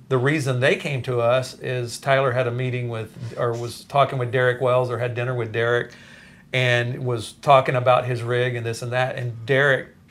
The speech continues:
did the referral to us. So that just happened, you know, within the last couple of months. So that still today, word of mouth, uh,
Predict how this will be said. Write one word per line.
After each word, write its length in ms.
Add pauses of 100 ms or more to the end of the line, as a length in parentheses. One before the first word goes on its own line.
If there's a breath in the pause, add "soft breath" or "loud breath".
(140)
did 220
the 80
referral 760 (600 loud breath)
to 220
us. 240
So 300
that 240
just 320
happened, 640 (600 loud breath)
you 140
know, 180
within 280
the 100
last 340
couple 280
of 80
months. 580
So 220
that 180
still 480
today, 480
word 260
of 120
mouth, 400 (520 loud breath)
uh, 380